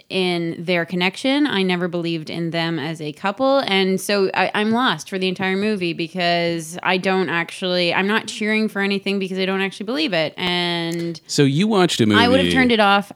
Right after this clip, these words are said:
Speaker 1: after that scene had I
Speaker 2: about
Speaker 1: not known we were going to be recording an episode about it tomorrow, today.
Speaker 2: You watched a movie about a man's relationship with a woman. I watched a movie about a man's relationship with his boat.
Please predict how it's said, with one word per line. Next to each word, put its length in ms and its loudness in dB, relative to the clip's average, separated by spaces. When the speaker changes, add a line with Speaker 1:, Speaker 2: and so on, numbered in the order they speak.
Speaker 1:
after 320 2
that 220 -2
scene 300 -2
had 240 0
I 140 6
Speaker 2:
about 160 6
Speaker 1:
not 260 2
known 280 -2
we 80 -2
were 100 -2
going 240 -2
to 60 -12
be 180 -4
recording 640 -6
an 160 -2
episode 500 -2
about 280 -8
it 180 -8
tomorrow, 580 -10
today. 160 0
Speaker 2:
You 180 6
watched 540 4
a 80 8
movie 240 4
about 160 -2
a 20 -4
man's 260 -2
relationship 600 -4
with 460 -6
a 80 -6
woman. 420 -6
I 120 4
watched 300 2
a 20 -4
movie 280 2
about 180 0
a 60 -4
man's 320 -2
relationship 520 -2
with 120 -8
his 100 -8
boat. 320 -6